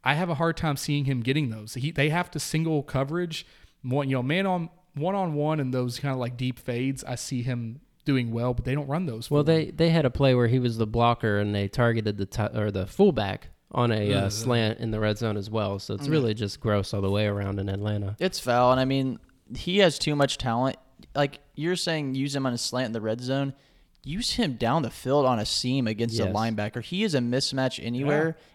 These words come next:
Speaker 3: And to see that Mariota already has more chemistry with, with Drake London, that's what scares me. He's not
Speaker 2: Right.
Speaker 3: even looking to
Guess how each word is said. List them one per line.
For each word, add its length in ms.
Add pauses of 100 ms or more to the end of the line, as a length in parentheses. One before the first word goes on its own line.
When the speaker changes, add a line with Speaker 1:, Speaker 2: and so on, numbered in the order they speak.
Speaker 3:
And 160
to 80
see 480
that 420
Mariota 580
already 280
has 240
more 160
chemistry 680
with, 320
with 180
Drake 340
London, 340
that's 320
what 140
scares 340
me. 140 (160)
He's 160
not 60
Speaker 2:
Right. 80
Speaker 3:
even 220
looking 760
to 180